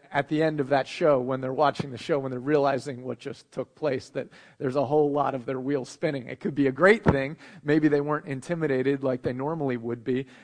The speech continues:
and so they can just be themselves in front of the boss, and the boss gets to see the real them. On the other hand, the boss gets to see the real them, you know, and, uh, so it could be that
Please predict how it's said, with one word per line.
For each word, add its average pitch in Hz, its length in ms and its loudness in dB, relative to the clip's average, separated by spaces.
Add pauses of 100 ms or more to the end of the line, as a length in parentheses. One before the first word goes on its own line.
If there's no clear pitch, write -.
and 135 140 -4
so - 140 -6
they 135 160 0
can 131 160 -8
just 123 180 -6
be 147 120 0
themselves 131 520 -4
in 127 100 -10
front 139 180 -8
of 117 40 -8
the 113 60 -6
boss, 147 360 -2
and 135 80 -12
the 117 60 -8
boss 139 220 -2
gets - 180 -6
to 143 120 -14
see 143 160 -8
the 120 80 -6
real 127 180 -2
them. 123 240 -6 (540)
On 139 160 -6
the 143 100 0
other 175 160 2
hand, 131 220 -4
the 127 40 -6
boss 143 220 0
gets - 180 -6
to 120 100 -16
see 139 180 -6
the 120 100 -8
real 123 180 0
them, 123 260 -2 (260)
you 147 100 -4
know, 147 200 0
and, 139 380 0
uh, 131 360 4
so 139 300 2
it 143 200 -4
could 147 180 -2
be 139 140 0
that 131 220 0